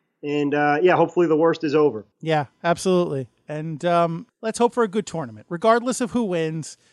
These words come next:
Speaker 2: I know this is gonna sound very, like, you know, lovey-dovey, kinda, "Oh, everybody, let's just have a great time."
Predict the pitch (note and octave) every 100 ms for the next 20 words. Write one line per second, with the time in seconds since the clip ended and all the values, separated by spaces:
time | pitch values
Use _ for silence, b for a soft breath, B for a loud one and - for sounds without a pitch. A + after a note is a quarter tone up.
0 | _ _ D#3 F3 G3+ F#3 G3 G#3 D#3+ G#3
1 | F#3 G3 F#3 F#3+ F#3 E3 G3 F#3+ F#3+ F#3+
2 | F#3 F#3 F3 E3+ - F3+ F3 E3+ E3+ E3+
3 | E3 C#3+ D3+ F3 F3+ F#3+ D#3 F#3 E3+ F#3
4 | F3+ F3 E3+ E3 D#3 D3 F#3 F3+ F3 F3
5 | G#3 A3+ A#3 A#3 A3+ G#3+ A3 A#3 F#3+ A3+
6 | A3 A3 G#3+ A3 - A3+ G#3+ A3 G#3 F3+
7 | G#3+ A3 - G#3+ G3 F3+ C#3+